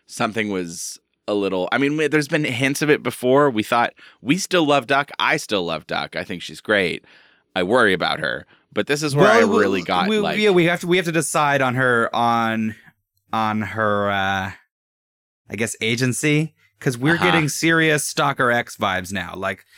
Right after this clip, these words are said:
Speaker 2: now,
Speaker 1: Yeah.
Speaker 2: now Duck is worrying. The, the lengths she will go to to keep herself attached to Starbrand, to Ken Connell,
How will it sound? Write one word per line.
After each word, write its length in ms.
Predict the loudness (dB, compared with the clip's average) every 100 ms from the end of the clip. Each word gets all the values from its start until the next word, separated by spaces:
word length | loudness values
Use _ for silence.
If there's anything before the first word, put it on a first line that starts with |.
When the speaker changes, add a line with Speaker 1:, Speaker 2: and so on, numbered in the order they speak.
| -8
Speaker 2:
now, 220 | -2 0
Speaker 1:
Yeah. 160 | 0 2
Speaker 2:
now 160 | 2 0
Duck 300 | 2 0 0
is 100 | -2
worrying. 640 | 2 2 4 0 -4 -6
The, 120 | -8 -6
the 220 | -2 -2
lengths 340 | 0 -2 -2
she 160 | -2 -2
will 140 | -2
go 280 | 0 2 2
to 200 | 0 -4
to 80 | -4
keep 400 | -6 -4 -4 -6 _ _ -4
herself 720 | -2 -2 0 0 -2 -8 _ -8
attached 680 | -6 -4 -4 -4 -8 -12 -16 _ -20 _ _
to 140 | -6 -4
Starbrand, 800 | 0 0 2 2 0 -2 -4 -10 _ _ _ _ -10
to 120 | -6
Ken 400 | -6 -4 0 0 0
Connell, 680 | -2 0 0 0 0 -2